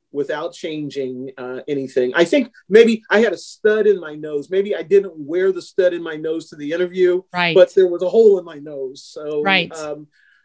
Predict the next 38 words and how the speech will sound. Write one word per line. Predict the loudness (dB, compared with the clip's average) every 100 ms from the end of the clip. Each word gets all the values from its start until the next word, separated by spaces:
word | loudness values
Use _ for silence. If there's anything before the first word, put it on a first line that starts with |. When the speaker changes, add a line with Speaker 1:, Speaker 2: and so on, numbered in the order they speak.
| _
Speaker 1:
I | -2
think | 0 2
that | 2
that | 0 2
was | 4 4 2
the | -10 -10 _
big, | 0 0 -4 -8
the | -4
biggest | 0 2 2 0 -4
obstacle, | -10 -12 -14 -6 -2 0
but | 0
I | -2
realized | 6 8 8 4 -4 -4
that | -6 -4
that | -4 -4 -6
really | -8 -6 -6
had | -4 -4
to | -4 -8
do | -4 -4 -2 -4 -4 _ -20 _ _
with | -2 0 -2 _ _ -6
me | 4 8 8 6 -2 0 2
and | 0 0 -6
my, | -4 -2 2 4
what | 4
they | 4
call | 2 0 0
now | 0 -2 -2 -2
imposter | -4 -8 -6 -4 -4 -4 -6
syndrome, | -2 0 0 2 2 2 0
that, | 2 2 0 _ _ _ -4
you | 0
know, | 2
you | 0 0 -2
had | 0 -2
to | -4 -8
look | -6 2 4 4 0 -4
and | -4 -4
be | -4 -2 0 -2